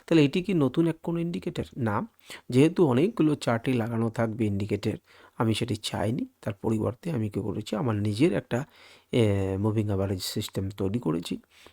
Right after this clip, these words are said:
এবং সেখানে সিম্পল ইএমএ সময় to সময় ব্যবহার করতে পারি। এখন আমি এসএমএ ব্যবহার করেছি এবং কোন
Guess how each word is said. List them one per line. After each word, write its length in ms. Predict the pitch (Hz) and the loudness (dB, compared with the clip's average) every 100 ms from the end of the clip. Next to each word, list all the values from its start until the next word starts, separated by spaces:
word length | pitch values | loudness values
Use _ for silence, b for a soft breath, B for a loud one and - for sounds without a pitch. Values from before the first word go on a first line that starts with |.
| B | B
এবং 180 | 117 104 | 2 2
সেখানে 340 | - 98 104 98 | -2 -4 -4 -4
সিম্পল 440 | - 151 131 - 101 - | -4 -4 -2 -2 -2 -2
ইএমএ 360 | 110 104 101 101 | 0 2 2 2
সময় 300 | 98 98 104 104 | 0 0 -2 -2
to 60 | |
সময় 300 | 117 117 113 117 | -4 -2 -2 0
ব্যবহার 240 | 107 117 117 | -2 -2 -2
করতে 180 | - 147 | -4 -4
পারি। 160 | 165 233 B B B B | -4 -6 B B B B
এখন 260 | - - 208 208 | 0 2 2 2
আমি 120 | 160 117 | 2 2
এসএমএ 300 | - 160 139 | 0 0 2
ব্যবহার 280 | 110 101 101 | 2 0 -2
করেছি 340 | 90 104 - 220 B B B | -4 -4 -6 -8 B B B
এবং 160 | 127 127 | -2 0
কোন 180 | 143 | 2